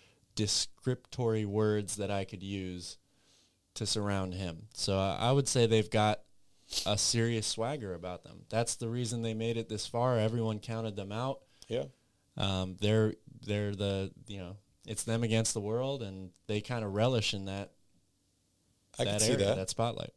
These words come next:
Speaker 2: I could see that. I, I'd also go with the word, uh, free roll
Speaker 1: <laughs>
Speaker 2: because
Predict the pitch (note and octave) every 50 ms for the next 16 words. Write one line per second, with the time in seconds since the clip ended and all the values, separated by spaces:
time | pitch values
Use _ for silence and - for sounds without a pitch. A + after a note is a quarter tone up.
0 | _ - - A#2+ B2 D3+ B2+ - A#2+ A#2 G#2+ G#2+ G#2+ G#2+ - - - A#2+ A#2+ -
1 | - A#2+ C3+ D3 D3+ D3+ D#3 C#3+ - D3 B2+ A#2 B2+ B2+ C3 C3 A#2+ - B2 A#2
2 | A2+ A#2+ B2 A#2+ A#2+ A#2 A#2 A2+ G#2+ G#2 G2+ G2 F#2+ - - - B2 B2+ B2+ C3+
3 | C#3 C3+ D3 D3 D3 D#3 E3 - _ _ - - - - _ _ _ _ _ -
4 | G2+ - - - C#3+ - A#2+ B2 - - B2+ A#2+ A2+ A2 G2 - - - -